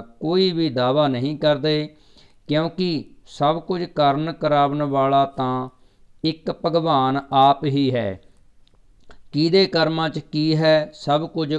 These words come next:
ਉਸੇ ਦੇ ਹੱਥ ਵਿੱਚ ਹੈ। ਵੀਡੀਓ ਦੇਖਣ ਲਈ ਤੁਹਾਡਾ ਸਾਰਿਆਂ ਦਾ ਬਹੁਤ ਬਹੁਤ ਧੰਨਵਾਦ ਜੀ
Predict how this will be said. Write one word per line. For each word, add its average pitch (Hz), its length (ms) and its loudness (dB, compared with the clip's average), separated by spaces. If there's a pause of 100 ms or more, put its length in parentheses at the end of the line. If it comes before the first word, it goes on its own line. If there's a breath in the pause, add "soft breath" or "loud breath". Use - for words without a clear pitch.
(140)
ਉਸੇ 147 420 -2
ਦੇ 147 160 -2
ਹੱਥ 131 320 -4
ਵਿੱਚ 135 280 -6
ਹੈ। 139 400 -4 (380 soft breath)
ਵੀਡੀਓ 151 460 0
ਦੇਖਣ 143 400 -4
ਲਈ 131 140 0
ਤੁਹਾਡਾ 131 500 -2
ਸਾਰਿਆਂ 123 480 -4
ਦਾ 120 340 -2 (340 soft breath)
ਬਹੁਤ 143 420 0
ਬਹੁਤ 127 480 -4
ਧੰਨਵਾਦ 120 580 -4
ਜੀ 139 280 -6